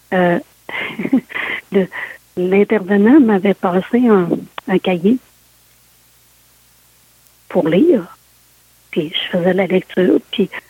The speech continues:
le lendemain, il me passait le cahier de la lecture. Puis après cinq jours, il dit, Je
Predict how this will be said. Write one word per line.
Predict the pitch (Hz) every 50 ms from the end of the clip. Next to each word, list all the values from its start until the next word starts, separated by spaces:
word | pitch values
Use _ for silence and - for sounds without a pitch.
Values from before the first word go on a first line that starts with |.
| _ -
le | 196 180
lendemain, | 170 190 190 190 190 180 190 208 208 214
il | 269 233
me | 185 151
passait | - - 185 185 190 - 208
le | - _
cahier | - 202 190 160 170 175
de | 202 233 220
la | 208
lecture. | 190 185 196 170 - - 233 240 254 254 233 - - - _ _ _ _ _ _ _ _ _
Puis | 190 175 - - _ _ _ _ _ _ _
après | - 175 185 - - - 277 277 - -
cinq | - 214 190 190 170
jours, | 180 226 262 262 240
il | 214 190 160
dit, | - 202 190 190 - - - - _ _ _ _ - -
Je | 214